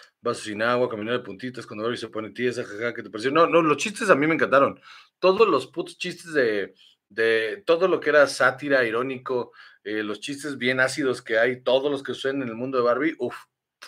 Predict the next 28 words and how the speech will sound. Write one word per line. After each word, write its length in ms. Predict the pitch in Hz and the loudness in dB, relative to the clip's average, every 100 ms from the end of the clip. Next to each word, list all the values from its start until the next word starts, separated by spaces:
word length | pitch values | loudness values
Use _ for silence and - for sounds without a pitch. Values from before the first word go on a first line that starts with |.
| _ - | _ -12
me 100 | 127 | -10
hizo 180 | 127 143 | -4 -2
reír 200 | 123 127 | -2 -4
muchísimo, 460 | 120 - 123 107 95 | -6 -10 -12 -10 -10
me 80 | |
parece 220 | 95 113 135 | -8 -6 -4
un 60 | |
gran 220 | 113 113 | -2 -2
lugar. 300 | 110 101 - _ _ _ _ _ _ _ _ _ - | -2 -4 -6 _ _ _ _ _ _ _ _ _ -16
Em, 800 | 101 104 101 101 101 101 101 82 _ _ _ _ _ _ _ _ _ _ _ - _ _ _ _ _ _ | -10 -6 -6 -8 -8 -10 -12 -14 _ _ _ _ _ _ _ _ _ _ _ -20 _ _ _ _ _ _
lo 320 | 98 98 98 | -18 -12 -10
que 120 | - | -10
te 240 | - 104 101 | -4 -4 -2
checa, 320 | 156 147 170 | -2 2 2
te 120 | 127 | 2
choca. 260 | - 139 139 | -2 -4 -2
Sí, 180 | 175 156 | 2 4
eso, 280 | 139 - 87 | 4 2 -8
lo 120 | 101 | -10
que 80 | 113 | -10
te 120 | 104 | -6
checa, 240 | - 160 | -2 -2
te 120 | 156 95 | -2 -4
choca. 320 | 104 87 - _ _ _ _ _ _ - | -6 -10 -18 _ _ _ _ _ _ -16
Bendito 440 | 104 101 117 143 | -8 -6 -2 0
capitalismo. 800 | 131 113 101 110 113 101 85 76 _ _ - | 0 0 -2 -2 -6 -8 -10 -12 _ _ -20
Dice, 280 | 90 - 87 87 | -20 -18 -14 -10
ah, 320 | 85 82 80 | -10 -10 -14